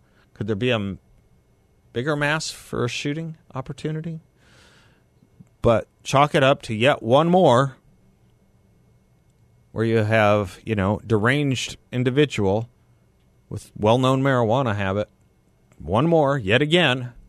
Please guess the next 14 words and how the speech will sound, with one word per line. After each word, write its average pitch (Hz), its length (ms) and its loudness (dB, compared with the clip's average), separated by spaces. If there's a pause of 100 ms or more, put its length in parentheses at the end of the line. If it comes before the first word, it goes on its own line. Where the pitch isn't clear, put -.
(2250)
You - 60 -16
see, 131 260 -6
Oregon 120 540 2
is 110 160 -2
now 117 180 2
rethinking 113 640 -4
its 104 160 -6
decriminalization 107 1080 -2
of 95 120 -6
drugs 104 340 2
because 95 320 -6
they 104 140 0
have 90 240 -8
ruined 117 560 2